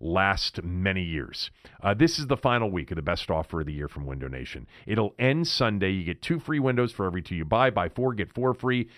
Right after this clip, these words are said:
Zero percent interest for five full years. Call today, eight six six ninety Nation. Save thousands on your windows and your energy bills. Call eight six six ninety Nation today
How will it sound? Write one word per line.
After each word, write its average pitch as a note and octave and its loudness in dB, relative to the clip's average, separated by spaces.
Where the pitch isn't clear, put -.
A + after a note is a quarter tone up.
Zero F#3 0
percent D3+ 0
interest C3+ -4
for B2 -2
five A2+ 0
full A#2+ 2
years. G#2 2
Call F3+ 2
today, A#2+ 2
eight E3+ 4
six C#3+ 0
six - -2
ninety A2 2
Nation. C3+ 0
Save F3 4
thousands C3 4
on A2 4
your F#2+ 2
windows C3+ 4
and F3 2
your D#3+ -2
energy B2+ 2
bills. E2+ 0
Call - 2
eight D#3+ 2
six - -2
six - -2
ninety G#2+ 2
Nation C#3 2
today A2+ 2